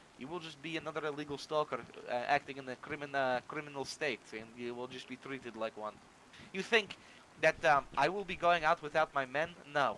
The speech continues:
we work as a unit. If you were in duty, then you would know that. But unfortunately, you're a scum, uh, that you, uh, like to be on the bottom of everybody's boot and only be a nuisance.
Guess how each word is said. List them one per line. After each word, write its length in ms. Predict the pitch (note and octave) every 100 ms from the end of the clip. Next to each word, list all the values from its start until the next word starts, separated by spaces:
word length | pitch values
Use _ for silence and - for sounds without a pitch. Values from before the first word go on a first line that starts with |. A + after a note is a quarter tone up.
| G2+
we 140 | C#3 D3+
work 240 | D#3+ D#3
as 140 | D3+
a 60 | C#3+
unit. 380 | C3+ D3+ A#2+ G#2+ B2+
If 160 | B2+
you 120 | E3+
were 120 | E3+ D#3
in 140 | C#3
duty, 340 | C#3 D3+ C3 A#2+
then 120 | B2
you 80 | C3
would 180 | C3 C3
know 180 | C#3 B2
that. 220 | A2 G#2 - - -
But 120 | C#3 C#3
unfortunately, 680 | C3+ F3 D#3+ D3+ D3 D3
you're 180 | C#3+ C#3
a 40 | B2+
scum, 380 | - E3 D3+ B2 - - - - -
uh, 180 | B2 C3+
that 180 | C#3 D3
you, 220 | C#3 C3+
uh, 120 | C3
like 180 | D3 D3+
to 80 | D#3
be 140 | D3 D#3
on 80 |
the 80 | D3
bottom 340 | C#3 D3+ D3+ C#3
of 120 | C#3+
everybody's 480 | C#3 C#3+ C#3 C#3 B2+
boot 280 | C3 D3 C3+
and 140 | A#2
only 220 | B2+ C3 B2+
be 180 | B2 B2
a 40 |
nuisance. 600 | B2 C3 - G2+ -